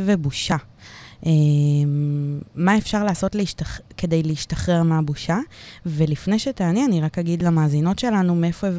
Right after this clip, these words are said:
בכלל הבאתי את הקשר הזה, מאיפה נוצרה השאלה, מאיפה נולדה. אז היא נולדה משילוב של דבר-, של מקרים שאני פוגשת בקליניקה. אמ, אני לא מטפלת מינית, אני לא עוסקת במה שקשור במיניות, אבל זה חלק מהשיח ש-,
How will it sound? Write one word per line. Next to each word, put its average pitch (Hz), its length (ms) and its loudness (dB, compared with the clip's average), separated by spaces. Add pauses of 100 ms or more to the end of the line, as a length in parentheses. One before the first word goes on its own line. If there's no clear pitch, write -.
בכלל 214 300 -2
הבאתי 240 240 -2
את 233 80 -4
הקשר 151 380 -4
הזה, 147 160 -4
מאיפה 165 300 -2
נוצרה 175 340 -2
השאלה, 156 440 -2
מאיפה 156 300 -4
נולדה. 147 340 0 (600)
אז 185 100 0
היא 190 80 4
נולדה 185 300 2
משילוב 226 720 2 (180)
של - 280 -2
דבר-, 170 200 -2 (160)
של - 240 -2
מקרים 180 360 -2
שאני 185 200 -2
פוגשת 165 380 -2
בקליניקה. 156 600 -4 (640)
אמ, 151 580 2
אני 160 160 2
לא 170 80 2
מטפלת 170 440 0
מינית, 175 300 2
אני 151 160 2
לא 165 80 2
עוסקת - 500 -6
במה 151 220 0
שקשור - 380 -6
במיניות, 151 520 0
אבל 147 180 -2
זה 139 120 -4
חלק 170 500 -2
מהשיח 165 500 -2
ש-, - 100 -6